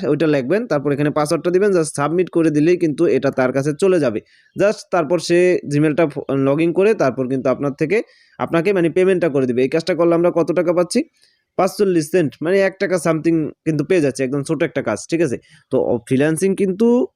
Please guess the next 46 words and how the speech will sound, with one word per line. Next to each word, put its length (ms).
আহামরি 480
এরকম 320
কিছু 200
না, 100
just 300
আপনাকে 240
কাজগুলো 460
সঠিকভাবে 540
করলেই 280
কিন্তু 240
একটা 160
ইনকাম 260
জেনারেট 280
হতে 200
থাকবে। 260
এক 160
দুই 100
টাকা 260
কিন্তু 280
মনে 180
হচ্ছে, 240
কিন্তু 200
না। 200
এখানে 200
Gmail-এর 360
কাজ 260
রয়েছে 180
অনেক, 280
দেখতে 220
পাচ্ছেন 200
আরও 180
Gmail-এর 360
কাজ 240
রয়েছে, 220
YouTube 320
চ্যানেল 320
সাবস্ক্রাইব 420
রয়েছে। 240
আচ্ছা, 240
এই 100
কাজটা 340
করলেও 320
আপনি 180
পাচ্ছেন 300
এক 160
টাকা। 200